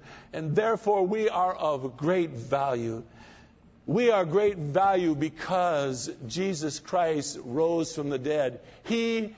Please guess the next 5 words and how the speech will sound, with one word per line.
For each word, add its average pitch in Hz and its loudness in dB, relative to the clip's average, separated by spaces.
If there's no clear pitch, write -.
has 180 0
risen. 202 2
He 226 0
has 180 2
risen 196 0